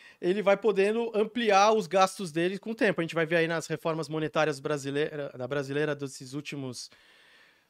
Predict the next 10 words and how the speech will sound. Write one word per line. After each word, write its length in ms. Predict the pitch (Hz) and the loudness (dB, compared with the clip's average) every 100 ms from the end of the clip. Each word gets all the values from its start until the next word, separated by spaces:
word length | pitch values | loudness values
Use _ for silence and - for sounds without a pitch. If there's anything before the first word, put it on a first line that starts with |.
| _ | _
duzentos 960 | 131 139 120 127 180 220 220 - 143 147 | -14 -12 -12 -4 0 0 -2 -6 -2 2
anos, 320 | 214 202 143 | 2 2 -2
mais 200 | 151 143 | -4 -2
ou 80 | 156 | -2
menos, 380 | 190 202 156 | 0 0 0
né? 140 | 147 180 | 0 -2
Porque 160 | - | -2
a 20 | 165 | -4
gente 200 | 156 - | -4 -2
teve 680 | 165 156 135 151 139 127 | 0 0 -2 -4 -4 -8